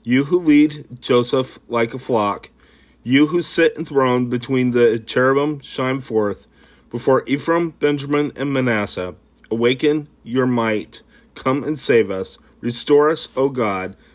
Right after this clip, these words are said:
Make your face shine upon us, that we may be saved. O Lord God Almighty, how long will you, your anger smolder against the prayers of your people?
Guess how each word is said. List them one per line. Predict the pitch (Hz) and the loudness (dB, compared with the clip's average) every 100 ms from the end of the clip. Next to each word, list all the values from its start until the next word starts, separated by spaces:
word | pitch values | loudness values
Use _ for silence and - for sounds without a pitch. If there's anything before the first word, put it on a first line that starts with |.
| _ _ | _ _
Make | - 110 123 147 - | -8 0 0 0 0
your | 170 | -2
face | - 151 147 | 2 2 0
shine | - 147 143 | -4 -2 0
upon | 143 - 113 101 | -2 -2 -2 -2
us, | 95 95 - _ _ _ | -6 -12 -20 _ _ _
that | - 117 | -2 -2
we | 92 120 | 0 0
may | 127 131 | 2 0
be | 127 127 | 0 -4
saved. | - 107 95 87 - _ _ _ - | 0 0 0 -6 -12 _ _ _ -2
O | 117 | 2
Lord | 143 156 131 131 131 117 | 4 4 2 2 0 -2
God | 110 110 | 0 2
Almighty, | 113 113 101 95 92 | 0 -2 -4 -4 -6
how | 98 104 127 | -8 -2 0
long | 147 135 135 135 | 0 2 2 2
will | 127 131 | 2 2
you, | 131 127 123 - - | 2 0 -2 -6 -4
your | 123 120 110 | -2 -2 -2
anger | 113 117 | -2 -2
smolder | 120 - 120 113 101 98 - _ - | -4 -2 0 0 0 -4 -8 _ -12
against | 110 113 120 120 | -6 0 0 -2
the | 104 | -10
prayers | - 120 123 - | 0 2 2 -2
of | - 117 117 | -6 -4 -2
your | 120 | -2
people? | 117 139 131 101 98 | 0 -4 -2 -4 -4